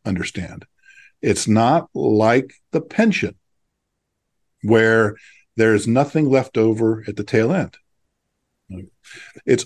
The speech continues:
only if the deal you've made with the insurance company is so beneficial to you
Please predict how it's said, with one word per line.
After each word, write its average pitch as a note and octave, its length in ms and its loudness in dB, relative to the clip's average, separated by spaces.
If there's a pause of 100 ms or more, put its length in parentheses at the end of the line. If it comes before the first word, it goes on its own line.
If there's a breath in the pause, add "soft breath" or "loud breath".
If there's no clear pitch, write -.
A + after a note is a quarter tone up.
only A3 600 4
if B2+ 340 4 (140)
the A#2 220 0
deal C3+ 280 4
you've E3+ 220 0
made C#3 260 2
with C3+ 140 2
the C3+ 80 -2
insurance A2 400 -2
company F#2 520 -4 (640 soft breath)
is A2 460 2
so C#3+ 200 4
beneficial D3 640 2
to - 200 -4
you A2 600 2